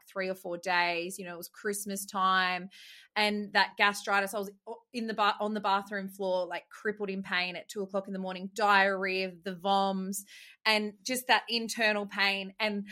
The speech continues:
I was like, "Hides, you need to make a change. You've got a big year coming up." I knew that, um, I was getting married.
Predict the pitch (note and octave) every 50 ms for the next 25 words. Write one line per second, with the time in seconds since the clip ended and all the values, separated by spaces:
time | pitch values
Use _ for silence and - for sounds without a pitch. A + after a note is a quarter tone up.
0 | - - - _ - G#3 G3+ G3+ F#3+ - - - G#3 F#3+ F#3+ F#3+ - F#3+ F#3+ F#3+
1 | G3 G3 F#3 F3+ F3+ F3+ - - F#3+ F3 E3+ E3+ E3 - F3+ - - F3 D#3 D#3+
2 | D#3+ E3 E3+ G#3 F#3+ - G#3+ G3+ G#3 G3+ - G#3+ G3 F3+ F3+ F#3+ G3 F#3+ F#3+ -
3 | G#3 G3 F#3+ F#3+ F#3+ G#3 C#4 E4 - - - - G3+ G#3 G#3+ G#3 G3+ G3+ G3 G3
4 | F#3 G3 F#3 F3+ - - - - - - - - - F#3+ G3 F#3+ F#3+ F#3+ F#3+ G3
5 | G3 G3 F#3+ F#3+ G#3 G3 F#3+ F#3 F3+ F#3+ - G#3 A#3+ C#4 C#4+ C#4+ C#4 C#4 C#4 C#4+
6 | C#4 C#4 C#4 C#4 B3+